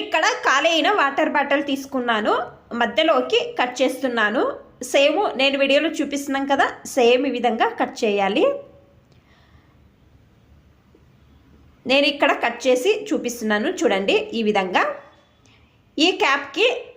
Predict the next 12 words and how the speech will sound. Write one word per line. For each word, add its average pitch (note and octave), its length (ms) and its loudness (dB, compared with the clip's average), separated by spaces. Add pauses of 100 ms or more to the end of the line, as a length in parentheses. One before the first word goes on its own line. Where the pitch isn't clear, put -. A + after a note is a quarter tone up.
మీరు D4 240 2 (160)
హోల్ D4 340 4
చేసి C#4+ 340 0
అయినా B3+ 260 0
కూడా B3+ 160 2 (100)
పెట్టవచ్చు. B3 580 0 (1040)
నేను D4+ 220 2 (400)
క్యాప్ C4 320 0
అయితే B3+ 240 2 (300)
తీసేస్తున్నాను. A3+ 840 2 (1600)
ఈ C4+ 100 2
విధంగా C4 380 2